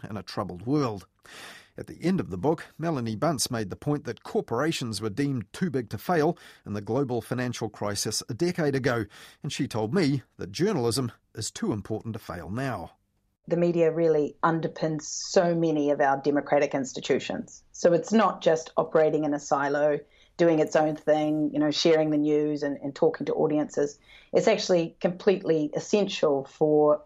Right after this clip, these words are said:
Speaker 2: all of the other parts of the democratic system to work. So for us to be able to cast a meaningful vote, we have to have information, and that comes from the media, and to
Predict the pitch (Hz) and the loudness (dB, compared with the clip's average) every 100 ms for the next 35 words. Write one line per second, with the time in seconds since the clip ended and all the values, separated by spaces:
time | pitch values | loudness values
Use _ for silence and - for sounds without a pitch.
0 | - 208 196 156 143 120 - 135 - - | 2 4 4 4 2 2 0 -2 -2 -4
1 | 135 - - 156 151 143 147 - - - | -6 -8 -4 0 0 2 0 0 -2 -4
2 | - 147 151 151 - - - 160 123 - | -2 -4 2 2 2 0 0 2 2 -2
3 | - - _ _ 156 - - 165 160 156 | -16 -20 _ _ 0 0 0 4 4 2
4 | 151 - 151 147 - 160 160 156 160 165 | -2 -2 -2 -2 0 0 0 -2 -2 -2
5 | 156 - 147 143 156 214 247 _ 170 160 | -4 -4 -4 2 2 2 0 _ -2 2
6 | 180 147 139 139 147 - 156 160 165 226 | 2 0 -2 -2 -4 -4 -2 -2 0 0
7 | 247 - - 151 127 - 151 143 151 151 | 0 -2 -4 0 0 0 0 2 4 4
8 | 170 185 190 190 185 _ _ _ _ - | 6 6 6 4 0 _ _ _ _ -2
9 | 151 - 160 147 143 | 0 2 2 4 4